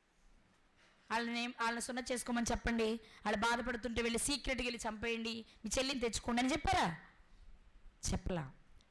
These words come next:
వీళ్ళు కోపంతో చేసిన పని, అందుకని ఫలితం వచ్చిందా? విన్నారుగా మీరు, ఆన్లైన్లో విన్నారా? చెదరిపోయారు, నశించిపోయారు.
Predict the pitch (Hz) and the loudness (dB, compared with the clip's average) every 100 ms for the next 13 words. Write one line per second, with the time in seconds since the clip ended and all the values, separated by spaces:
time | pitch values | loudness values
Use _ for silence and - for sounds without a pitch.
0 | - 220 226 - 226 226 254 285 285 262 | -4 0 -2 0 2 2 2 -2 -2 -2
1 | 277 277 247 - 214 196 185 165 - - | -2 -2 -2 -2 -6 -6 -6 -6 -12 -20
2 | - - - - - - - - - - | -20 -20 -20 -20 -16 -16 -18 -20 -20 -20
3 | - - _ - - - _ _ _ _ | -20 -20 _ -20 -20 -20 _ _ _ _
4 | _ _ _ _ - - - 214 220 - | _ _ _ _ -20 -12 -4 -4 -2 0
5 | 220 254 247 226 226 254 220 269 254 262 | 2 0 -2 -2 0 0 0 0 2 2
6 | 359 - _ _ - _ _ _ _ 208 | 0 -6 _ _ -20 _ _ _ _ -2
7 | 233 247 262 254 233 233 247 254 262 240 | 0 2 4 4 2 2 0 -2 -2 0
8 | 233 247 277 - - _ _ _ _ - | 0 0 -2 -6 -16 _ _ _ _ -4
9 | 233 214 247 262 220 196 175 156 147 - | -2 2 0 0 0 0 0 -2 -8 -16
10 | _ _ _ _ _ _ _ _ 190 220 | _ _ _ _ _ _ _ _ -2 0
11 | - 277 254 262 240 214 196 165 151 | 0 0 -2 -2 0 0 0 -4 -10